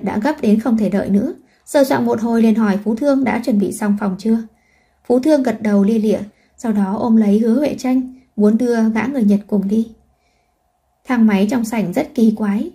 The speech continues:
có cái thang máy đợi cả nửa ngày trời cũng không chịu mở ra, cho nên chỉ còn có thể sử dụng một bên. Vì không thể lên ngay lập tức, gã người Nhật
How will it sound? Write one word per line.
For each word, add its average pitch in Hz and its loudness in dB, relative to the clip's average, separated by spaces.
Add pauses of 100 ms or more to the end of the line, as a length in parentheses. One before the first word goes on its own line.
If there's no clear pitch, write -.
(420)
có 262 4
cái 294 -2
thang 285 -2
máy 233 2
đợi 220 2
cả 214 0
nửa 208 4
ngày 202 4
trời 220 0
cũng 254 -4
không 254 -2
chịu 220 0
mở 190 2
ra, 220 -4 (360)
cho 302 0
nên 277 2 (160)
chỉ 214 2
còn 208 -2
có 254 -2
thể 208 -2
sử 202 -2
dụng 196 -2
một 196 -2
bên. 240 -2 (760)
Vì 277 4
không 320 -2
thể 254 4
lên 247 2
ngay 254 4
lập 208 -2
tức, 330 -6 (300)
gã 262 0
người 311 0
Nhật 208 4